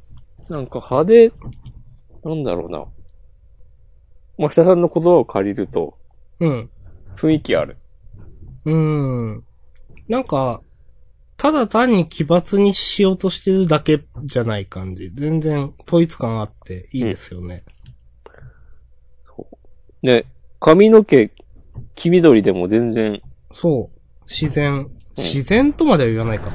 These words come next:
Speaker 2: 変じゃないっていうか。
Speaker 1: うん。
Speaker 2: うん。いいですね。
Speaker 1: <laughs> はい。
Speaker 2: はい。
Speaker 1: このダキちゃんのさ、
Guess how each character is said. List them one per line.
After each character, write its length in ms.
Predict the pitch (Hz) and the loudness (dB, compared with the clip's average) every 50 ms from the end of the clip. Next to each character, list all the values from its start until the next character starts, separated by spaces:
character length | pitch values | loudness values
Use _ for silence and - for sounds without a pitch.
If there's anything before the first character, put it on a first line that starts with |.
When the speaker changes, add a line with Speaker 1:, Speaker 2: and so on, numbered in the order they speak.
| - - - | -10 -10 -2
Speaker 2:
変 280 | - - 262 269 220 | 2 4 6 6 4
じ 80 | 139 120 | 2 0
ゃ 60 | 107 | -2
な 140 | 107 110 104 | -2 -4 -6
い 40 | 95 | -6
っ 40 | |
て 280 | - - - - - - | -8 -14 -18 -16 -10 -8
い 180 | 160 127 113 101 | -6 -4 -4 -6
う 100 | 98 - | -8 -10
か。 60 | - - - - | -14 -18 -18 -16
Speaker 1:
う 40 | 104 | -14
ん。 60 | 104 | -12
Speaker 2:
う 40 | 98 | -12
ん。 80 | 95 92 - - - - - - - - - - - - - - - - - - - - - - - - - - - - - - - - - - - - - - - - - 131 - | -12 -12 -12 -12 -14 -14 -16 -18 -20 -20 -20 -20 -20 -20 -20 -20 -20 -20 -20 -20 -18 -18 -20 -20 -20 -20 -20 -20 -20 -20 -20 -20 -20 -20 -18 -18 -18 -18 -20 -20 -20 -20 -20 -14 -2
い 100 | - 240 | 0 2
い 40 | 202 | 2
で 100 | 135 104 | 2 -2
す 180 | - - - 107 | -6 -10 -10 -8
ね。 480 | 104 104 101 101 101 98 101 104 - - - - - - - - - - | -8 -8 -8 -8 -8 -10 -10 -12 -16 -18 -20 -20 -20 -20 -20 -20 -16 -14
Speaker 1:
<laughs> 880 | - - - - - - - - - - - - - - - - - - | -14 -6 -4 -4 -4 -4 -6 -6 -6 -6 -6 -6 -10 -18 -18 -8 0 4
は 140 | 113 98 92 | 4 4 4
い。 80 | 87 - - - - - - - - - - - - - - - - - - - - - - - - - - - - - - - - - | 2 -4 -12 -18 -18 -20 -20 -20 -20 -18 -18 -18 -18 -18 -20 -20 -20 -20 -20 -20 -20 -20 -20 -20 -20 -20 -20 -20 -20 -20 -20 -20 -16 -12
Speaker 2:
は 100 | - 135 | -10 -10
い。 120 | 107 - - - - - - - - - | -10 -10 -14 -20 -20 -20 -20 -12 -10 -10
Speaker 1:
こ 200 | 135 - - 170 | -2 0 2 4
の 60 | 156 | 6
ダ 180 | 185 254 359 | 6 4 4
キ 140 | - - - | 2 -2 -2
ち 120 | - - 156 | 2 4 4
ゃ 60 | 127 | 4
ん 160 | 113 110 104 | 4 2 0
の 100 | 101 95 | -2 -2
さ、 440 | - - 98 107 104 85 80 80 | 0 2 4 4 6 4 2 0